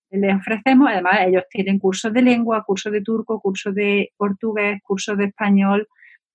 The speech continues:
Les ofrecemos cursos de lengua dentro del programa para que quizás no puedan hablar mucho la lengua, pero sí se defiendan, sepan pedir un café en una cafetería, sepan pedir en un restaurante,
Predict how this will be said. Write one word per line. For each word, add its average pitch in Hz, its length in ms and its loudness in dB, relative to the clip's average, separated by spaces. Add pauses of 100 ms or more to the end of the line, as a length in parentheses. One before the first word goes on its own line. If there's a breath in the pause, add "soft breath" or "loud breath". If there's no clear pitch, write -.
Les 196 160 4
ofrecemos 202 600 0
cursos 240 340 -4
de 202 100 -2
lengua 214 400 2
dentro 190 280 -2
del 190 120 0
programa 196 440 -2
para 202 240 -2
que 190 300 -4 (320 soft breath)
quizás 269 320 2
no 277 200 4
puedan 240 260 2
hablar 220 300 -2
mucho 226 320 -4
la 196 120 0
lengua, 285 340 2
pero 180 200 -2
sí - 260 -4
se 226 180 -6
defiendan, 226 760 2
sepan 208 440 -4
pedir 226 560 -2
un 214 140 -6
café 202 380 -2
en 202 80 0
una 196 160 0
cafetería, 247 760 0
sepan 208 540 -4
pedir 202 260 0
en 208 140 -2
un 202 80 -8
restaurante, 226 920 -4